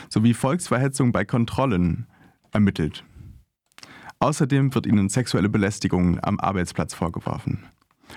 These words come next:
Beide Polizeivollzugsbeamte sind Teil der sogenannten Brennpunkt- und Präsenzeinheit,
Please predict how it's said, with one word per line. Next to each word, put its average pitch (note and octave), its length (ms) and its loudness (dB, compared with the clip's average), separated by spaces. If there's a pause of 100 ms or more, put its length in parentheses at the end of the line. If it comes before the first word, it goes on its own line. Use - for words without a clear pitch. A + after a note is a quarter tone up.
(360)
Beide B2+ 300 0
Polizeivollzugsbeamte A#2+ 1500 0
sind G2+ 320 -2
Teil B2+ 260 0
der A#2+ 120 -2
sogenannten A2+ 640 0
Brennpunkt- D#3+ 760 0
und A#2 280 -2
Präsenzeinheit, G2 1040 -2